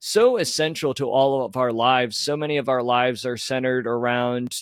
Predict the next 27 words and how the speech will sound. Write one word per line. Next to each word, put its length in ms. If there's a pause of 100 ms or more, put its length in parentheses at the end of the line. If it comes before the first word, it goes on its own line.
the 180
internet, 640
are 200
centered 400
around 260
being 320
online, 720
on 180
our 160
devices. 800 (460)
So 160
I'm 120
wondering, 440
what 180
were 120
some 240
of 80
the 80
challenges 840
you 100
faced 460
in 180
creating 600
a 60
film 360
that 180
is 200